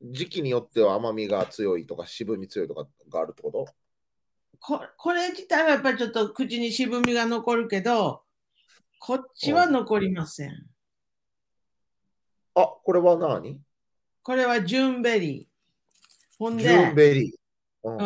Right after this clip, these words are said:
Speaker 2: ん。あの、色的にはもうなんかく-、黒いでしょ？
Speaker 1: うん。
Speaker 2: こうなると甘いから、もう鳥が毎日すごいね。
Speaker 1: あ、そうなんや。食べに来んねや。
Speaker 2: うん。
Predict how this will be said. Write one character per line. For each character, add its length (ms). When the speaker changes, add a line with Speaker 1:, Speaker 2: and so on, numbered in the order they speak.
Speaker 2:
ん。 100
あ 80
の、 300
色 240
的 320
に 120
は 440
も 480
う 40
な 100
ん 20
か 120
く-、 260
黒 260
い 60
で 100
し 80
ょ？ 320
Speaker 1:
う 100
ん。 220
Speaker 2:
こ 220
う 80
な 120
る 140
と 160
甘 220
い 100
か 80
ら、 100
も 200
う 80
鳥 360
が 160
毎 340
日 260
す 180
ご 160
い 80
ね。 220
Speaker 1:
あ、 140
そ 360
う 20
な 160
ん 40
や。 240
食 200
べ 40
に 80
来 80
ん 60
ね 80
や。 80
Speaker 2:
う 40
ん。 40